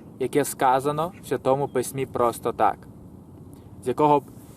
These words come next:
не можна було винести якесь повчання, якусь мудрість, яка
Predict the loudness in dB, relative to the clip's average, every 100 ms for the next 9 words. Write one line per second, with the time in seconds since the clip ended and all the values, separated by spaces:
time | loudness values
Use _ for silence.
0 | -8 -2 2 2 2 0 2 2 2 0
1 | -2 -8 -2 -2 -2 -8 -18 -20 -14 -8
2 | -2 -2 0 0 0 0 0 0 -8 -14
3 | -16 -20 -20 -20 -12 -6 -4 -6 -6 -4
4 | 0 0 2 0 0 -4 -20 -20 -10 -8
5 | 0 0